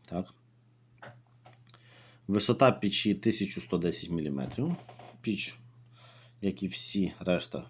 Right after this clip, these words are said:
печей Ембер Камін, вони оснащені притоком повітря ззовні. Сто міліметрів приточка. І, <laughs> як є більшість аналогічних печей, навіть других виробників,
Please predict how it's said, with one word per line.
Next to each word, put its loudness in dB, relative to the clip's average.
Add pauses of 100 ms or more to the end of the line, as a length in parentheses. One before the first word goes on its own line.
печей -4 (120)
Ембер -4 (880)
Камін, -2 (520)
вони -4 (100)
оснащені -4
притоком -4
повітря -4
ззовні. -4 (960)
Сто -6
міліметрів -2 (340)
приточка. -6 (580)
І, 2 (120)
<laughs> 6
як 4
є 6
більшість 0
аналогічних 0
печей, 2
навіть 0
других 0
виробників, 0